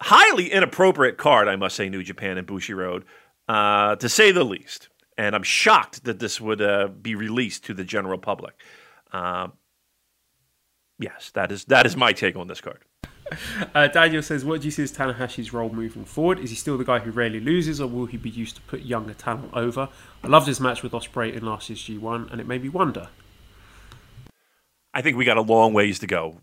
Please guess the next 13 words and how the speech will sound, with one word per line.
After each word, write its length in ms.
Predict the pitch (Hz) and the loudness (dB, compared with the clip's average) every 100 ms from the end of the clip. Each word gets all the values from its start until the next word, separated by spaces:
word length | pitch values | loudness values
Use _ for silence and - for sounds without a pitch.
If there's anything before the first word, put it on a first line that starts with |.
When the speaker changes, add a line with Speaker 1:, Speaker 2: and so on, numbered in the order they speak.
| _ | _
Speaker 1:
before 340 | 101 - 95 | -10 -6 -6
we 120 | 87 | -6
start 420 | 98 101 98 95 - _ _ _ _ - _ - - | -6 0 0 0 -6 _ _ _ _ -20 _ -20 -2
Tanahashi 720 | 123 101 95 95 90 98 82 | 2 4 4 2 2 -2 -6
doing 680 | 98 95 92 87 87 87 82 - | -4 -4 -6 -10 -12 -14 -16 -6
jobs 400 | 95 87 87 - | 0 0 -2 -8
to 80 | 92 | -14
put 240 | - 101 101 | -8 -6 -6
over 560 | 92 87 87 85 85 - _ | -8 -8 -10 -10 -14 -18 _
the 220 | - 104 | -16 -12
youngest 480 | 95 95 90 90 - | -6 -6 -6 -10 -12
of 100 | 85 | -16
talent. 400 | - 90 - - | -14 -14 -14 -20